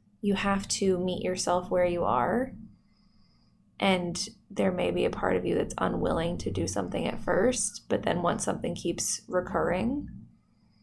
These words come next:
maybe you'll feel more comfortable to start acting on it, if that makes sense.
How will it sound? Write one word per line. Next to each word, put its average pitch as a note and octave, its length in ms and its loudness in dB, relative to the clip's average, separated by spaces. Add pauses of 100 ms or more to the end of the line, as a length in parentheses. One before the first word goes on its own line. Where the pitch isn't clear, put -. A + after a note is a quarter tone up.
(140)
maybe F3+ 300 0
you'll E3 160 2
feel F#3+ 220 -2
more - 140 -2
comfortable F3 520 -4
to G3+ 120 -8
start D#3+ 460 -2 (140)
acting F3+ 380 -2
on A#2 200 -2
it, F2+ 200 -6 (1200)
if G3 120 -14
that - 160 -4
makes - 240 -8
sense. E3+ 480 -8